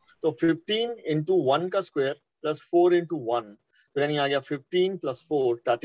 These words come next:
is नाइनटीन meter per second। तो इंस्टैन्टेनियस वेलोसिटी हमें मिल गई at t is equal to one।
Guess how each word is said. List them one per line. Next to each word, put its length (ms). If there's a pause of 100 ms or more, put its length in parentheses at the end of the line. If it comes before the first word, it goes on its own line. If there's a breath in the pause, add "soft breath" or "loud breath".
is 180 (300)
नाइनटीन 800 (180)
meter 320 (140)
per 180
second। 440 (840)
तो 100
इंस्टैन्टेनियस 600
वेलोसिटी 280
हमें 120
मिल 120
गई 200 (160)
at 100
t 40 (140)
is 60
equal 180
to 100
one। 140